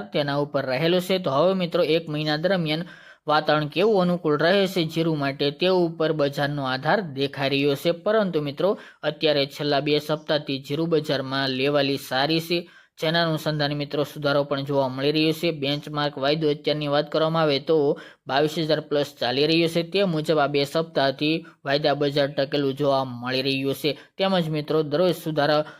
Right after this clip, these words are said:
જોવા મળી રહ્યો છે. આજે મિત્રો વાત કરીએ તો વીસ તારીખ દરમિયાન પણ બસો રૂપિયા સુધીનો સુધારો મોટાભાગના માર્કેટ યાર્ડની અંદર જોવા મળી રહ્યો છે. અત્યારે મિત્રો બજાર પિસ્તાલીસો આસપાસ તમામ માર્કેટ યાર્ડની અંદર પહોંચી છે. હવે મિત્રો બજાર પા-, પિસ્તાલીસોથી લઈને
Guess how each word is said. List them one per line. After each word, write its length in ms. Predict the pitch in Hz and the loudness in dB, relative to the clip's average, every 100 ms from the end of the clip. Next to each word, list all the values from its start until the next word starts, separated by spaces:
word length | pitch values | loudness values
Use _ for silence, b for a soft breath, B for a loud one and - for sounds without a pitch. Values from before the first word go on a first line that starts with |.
| B B 151 | B B 0
જોવા 220 | 147 139 | 2 2
મળી 240 | 131 143 | 0 2
રહ્યો 200 | 156 160 | 4 2
છે. 160 | 160 180 | 2 -2
આજે 380 | - 147 156 160 | 0 0 0 0
મિત્રો 320 | 160 165 160 | 0 0 2
વાત 220 | 160 160 | 2 0
કરીએ 200 | 170 165 | 0 0
તો 100 | 165 | 0
વીસ 260 | 139 143 - | -2 -4 -2
તારીખ 220 | 151 147 | 0 0
દરમિયાન 440 | 147 156 175 170 160 | 0 0 2 0 0
પણ 220 | 156 147 | -2 0
બસો 280 | 139 135 147 | -2 0 0
રૂપિયા 280 | 151 156 147 | 0 0 0
સુધીનો 440 | 180 175 151 143 | 0 -2 -2 -4
સુધારો 640 | 143 143 139 156 139 175 B B | -4 0 2 4 2 0 B B
મોટાભાગના 520 | 147 165 165 165 165 | 0 2 2 2 0
માર્કેટ 340 | 151 156 156 151 | 0 0 0 0
યાર્ડની 300 | 143 147 143 | 2 0 -2
અંદર 180 | 143 135 | -2 -2
જોવા 280 | 151 135 | -2 -2
મળી 240 | 127 131 147 | -2 -2 0
રહ્યો 240 | 165 170 | 2 2
છે. 140 | 165 156 | 2 0
અત્યારે 300 | 160 190 170 | 0 0 0
મિત્રો 320 | 151 147 151 | -2 -2 0
બજાર 400 | 147 151 151 147 | 0 0 0 0
પિસ્તાલીસો 640 | - 147 - 143 143 - | -2 -6 -2 -2 0 2
આસપાસ 560 | 165 180 - 139 147 - B B B - | 0 0 0 0 0 -4 B B B -2
તમામ 240 | 185 185 | 2 2
માર્કેટ 360 | 170 160 156 147 | 2 0 -2 0
યાર્ડની 360 | 147 147 147 | 0 0 -2
અંદર 140 | 143 143 | -4 -6
પહોંચી 560 | - 127 139 139 139 | -6 -6 -6 -4 -6
છે. 280 | 135 160 135 B | 0 0 0 B
હવે 220 | 139 190 196 | 0 2 2
મિત્રો 300 | 170 160 160 | 0 0 2
બજાર 380 | 170 165 151 151 | 2 2 0 0
પા-, 280 | 151 143 | -2 -4
પિસ્તાલીસોથી 800 | 135 156 151 165 165 160 180 175 | -4 -4 -2 0 0 0 -2 0
લઈને 400 | 180 190 147 165 | 2 2 0 -4